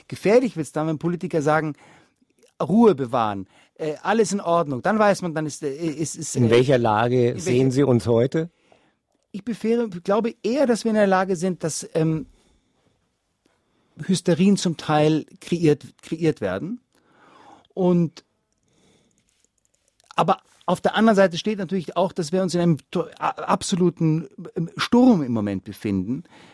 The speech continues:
Speaker 1: über den wir beide auch auf Radio Horeb schon gesprochen haben. Ähm, und dieser Sturm ist ein unglaublich, ähm, im geistigen Sinne gewalttätiger Kulturkampf,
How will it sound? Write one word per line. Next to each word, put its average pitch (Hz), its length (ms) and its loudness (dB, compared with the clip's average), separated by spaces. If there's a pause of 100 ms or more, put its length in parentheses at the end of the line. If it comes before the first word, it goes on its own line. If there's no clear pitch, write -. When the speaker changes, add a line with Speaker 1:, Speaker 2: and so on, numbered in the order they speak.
Speaker 1:
über 143 140 0
den 156 180 2
wir 151 100 0
beide 151 260 0
auch - 300 -6
auf 120 240 -8
Radio 131 240 0
Horeb 147 240 2
schon 131 140 -2
gesprochen 165 420 -2
haben. 107 640 -2
Ähm, 131 440 -2
und 156 240 -4
dieser 160 240 0
Sturm 165 460 2 (440)
ist - 300 -4
ein 139 360 2 (1300)
unglaublich, 170 920 2
ähm, 139 380 -2 (2500)
im 160 100 -4
geistigen 185 420 0
Sinne 165 200 0
gewalttätiger 143 1040 -2
Kulturkampf, 156 960 -6